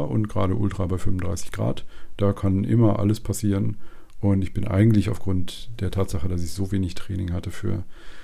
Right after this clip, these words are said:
äh, einen dreistelligen Lauf nach dem W H E W, bin ich sehr, sehr zufrieden mit dem Ergebnis. Dazu aber am Ende,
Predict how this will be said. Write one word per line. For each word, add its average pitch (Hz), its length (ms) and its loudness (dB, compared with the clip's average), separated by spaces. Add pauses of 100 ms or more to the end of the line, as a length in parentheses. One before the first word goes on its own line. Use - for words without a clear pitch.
(320)
äh, 98 80 4
einen 87 400 0
dreistelligen 90 540 0
Lauf 85 260 -2
nach 90 160 0
dem 92 220 0
W 90 120 2
H 85 80 2
E 87 160 -2
W, 85 260 0
bin 85 160 -4
ich 82 200 -6
sehr, 90 140 -2
sehr 87 100 -2
zufrieden 101 420 -2
mit 87 120 -6
dem - 100 -4
Ergebnis. - 560 -4 (160)
Dazu 127 260 0
aber 98 140 0
am 90 100 -2
Ende, 131 300 4